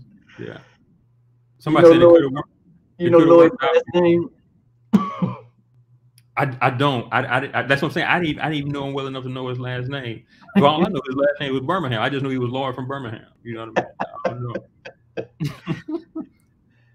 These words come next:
Speaker 2: Lloyd from Birmingham that went to A S U.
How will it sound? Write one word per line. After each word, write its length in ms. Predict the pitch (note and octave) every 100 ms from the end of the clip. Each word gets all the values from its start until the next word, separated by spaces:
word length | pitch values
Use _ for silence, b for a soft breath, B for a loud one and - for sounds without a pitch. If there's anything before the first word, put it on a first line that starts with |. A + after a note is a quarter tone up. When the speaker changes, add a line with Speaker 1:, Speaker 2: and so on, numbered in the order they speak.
| _ _ _
Speaker 2:
Lloyd 380 | D3+ G3+ G3+ F#3+
from 200 | F#3 E3+
Birmingham 640 | F3 F3+ F3+ F3 E3+ E3+ E3
that 120 | D3+
went 160 | D#3 D3+
to 200 | D3 D#3
A 160 | E3
S 220 | D#3+ D#3+ D#3
U. 380 | D#3+ D3 C#3